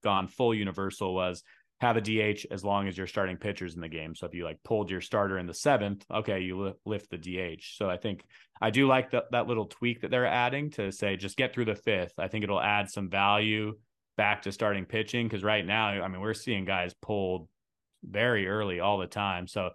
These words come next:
it basically killed the opener, which I'm all for. It will, you know, get guys to go a little bit deeper in games. And, you know, you're part of that out of necessity,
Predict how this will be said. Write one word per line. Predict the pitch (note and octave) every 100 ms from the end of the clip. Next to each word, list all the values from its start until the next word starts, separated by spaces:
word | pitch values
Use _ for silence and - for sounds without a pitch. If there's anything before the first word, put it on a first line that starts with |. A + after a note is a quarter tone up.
| - - -
it | G2
basically | A#2 - G#2+
killed | - A#2+ G#2+
the | F2+
opener, | G#2+ G#2+ C3+ C#3
which | C3+ C3+
I'm | G#2 G#2
all | A2 G#2+
for. | - A#2 A#2 B2+ C#3 - _ _ -
It | A2 G2+
will, | G#2 G2 F#2+ F2
you | G2+
know, | F#2 F2 E2+ - -
get | G#2+ A2 -
guys | A2 G#2+ G#2+ G#2 -
to | G#2 F#2 -
go | - G#2 G#2+
a |
little | G2+ G2+ G2
bit | F#2+ -
deeper | G#2+ G#2+ G#2+
in | F#2+ F#2+ F2+
games. | G2 G2 A#2 C#3+ D3
And, | - B2 A#2+ A#2+ -
you | A2+
know, | A2+
you're | B2+ A2+ G#2+ - _ _ _ _ _ _ _ _
part | - A#2
of | A#2
that | A2
out | G#2+ G#2+
of |
necessity, | G2 F2+ C3+ C3 D3+ D3 D#3